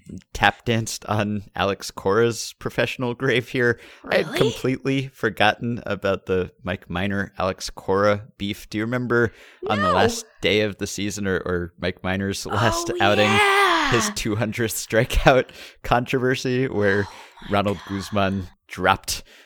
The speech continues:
Speaker 1: what would have been an out, thereby allowing Mike Minor to get another strikeout, which was his two hundredth of the season. And then there was this whole backlash to,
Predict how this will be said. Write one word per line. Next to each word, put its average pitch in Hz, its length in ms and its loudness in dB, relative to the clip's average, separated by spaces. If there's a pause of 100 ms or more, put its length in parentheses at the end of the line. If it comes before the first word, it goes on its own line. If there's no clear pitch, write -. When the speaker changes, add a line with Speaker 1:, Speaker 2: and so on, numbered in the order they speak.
Speaker 1:
what 98 340 0
would 110 160 2
have 95 100 2
been 104 460 2
an 101 100 2
out, 98 480 0 (300)
thereby 92 640 4
allowing 92 600 0
Mike 87 300 -6
Minor 87 400 -4 (360)
to 85 300 -4 (100)
get 85 260 0
another 82 300 -6
strikeout, 135 480 4
which 104 180 -2
was 90 200 0
his 98 200 -4
two - 260 -6
hundredth 87 380 -4
of 90 100 -6
the 78 100 -6
season. 87 420 -4
And 80 180 -6
then 82 140 -6
there 80 120 -8
was 87 160 -8
this - 180 -12
whole 76 260 -8
backlash - 560 -4
to, 87 240 -4